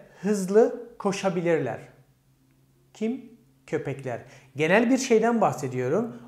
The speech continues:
O halde ne diyeceğim? Dogs. Öznemiz neymiş? Dogs, yani çoğul, köpekler. Daha sonra öznemizi yazdıktan sonra neyi yazmamız gerekiyor?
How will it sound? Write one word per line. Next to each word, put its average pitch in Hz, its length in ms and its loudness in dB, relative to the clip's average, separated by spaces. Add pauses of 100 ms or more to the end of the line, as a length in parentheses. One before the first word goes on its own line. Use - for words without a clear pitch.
O 190 80 6
halde 202 300 8
ne 233 120 2
diyeceğim? 185 580 0 (1160)
Dogs. 139 800 0 (800)
Öznemiz 151 500 -4
neymiş? 170 520 -4 (120)
Dogs, 131 580 -4
yani 120 260 -8
çoğul, 135 420 -4 (100)
köpekler. 135 720 -6 (1600)
Daha 226 220 8
sonra 196 460 4
öznemizi 214 520 4
yazdıktan 233 520 4
sonra 185 640 0
neyi 202 580 0
yazmamız 147 480 0
gerekiyor? 147 520 0